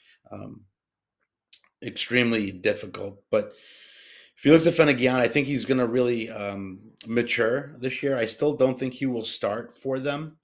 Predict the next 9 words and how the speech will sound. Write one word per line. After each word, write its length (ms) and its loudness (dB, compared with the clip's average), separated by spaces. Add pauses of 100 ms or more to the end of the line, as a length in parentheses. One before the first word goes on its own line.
uh, 240 -8
for 180 -2
Roma. 380 -2 (480)
Uh, 300 -8
you 100 -6
know, 100 -6
Tammy 300 -6
Abraham's 500 -4
there, 440 -4